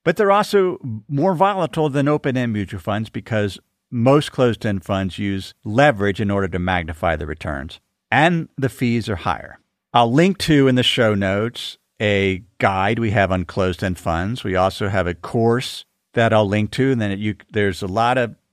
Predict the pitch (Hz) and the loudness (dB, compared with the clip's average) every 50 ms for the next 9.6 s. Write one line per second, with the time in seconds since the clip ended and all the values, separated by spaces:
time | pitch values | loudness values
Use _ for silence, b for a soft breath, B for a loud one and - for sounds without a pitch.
0 | _ _ _ - - 139 139 - 165 - - 214 214 185 - 156 120 - 135 123 | _ _ _ -2 -2 -2 -2 -2 -6 0 2 4 4 4 2 -2 -4 -2 -4 -4
1 | - - - 123 113 104 - 123 104 95 - - 95 92 101 110 - - 117 101 | -4 -2 0 0 0 0 -2 -4 -6 -4 -4 -2 -2 -2 -2 -4 -6 -8 -8 -6
2 | - 131 135 143 143 - _ - - 269 320 220 - 156 135 131 127 - 135 117 | -4 -4 -2 -2 -4 -6 _ -8 -6 -4 -4 -2 0 2 2 2 2 0 -2 -2
3 | 113 113 104 107 104 104 - - 160 240 214 - - - - - - - - _ | 0 0 0 -2 -4 -6 -4 0 2 2 2 2 0 -6 -12 -14 -14 -18 -20 _
4 | _ _ _ _ _ _ _ _ - 151 220 262 277 277 254 262 - - 247 226 | _ _ _ _ _ _ _ _ 0 4 4 4 4 2 0 -2 0 2 0 2
5 | 226 226 226 226 - - 220 214 208 190 233 254 - - - - - - _ _ | 2 2 2 0 0 -2 -2 -2 -2 -2 -2 -2 -2 -4 -10 -16 -18 -20 _ _
6 | _ _ _ _ 170 180 196 208 208 202 - 165 175 185 190 - - - 202 190 | _ _ _ _ 2 2 4 2 2 -2 0 2 2 2 2 0 -2 -2 0 0
7 | 190 202 - 190 202 - - - - - - - - - _ _ _ _ _ _ | 0 0 -2 -4 -6 -6 -8 -12 -14 -14 -16 -20 -20 -20 _ _ _ _ _ _
8 | 180 190 233 - - 214 185 170 170 185 180 - 180 156 156 147 139 139 127 - | 0 0 0 0 2 4 4 4 4 2 -2 -4 -4 -2 -2 0 0 -2 -2 -4
9 | - - 139 123 127 156 87 - - - _ | -6 -6 -4 -4 -4 -4 -8 -12 -16 -20 _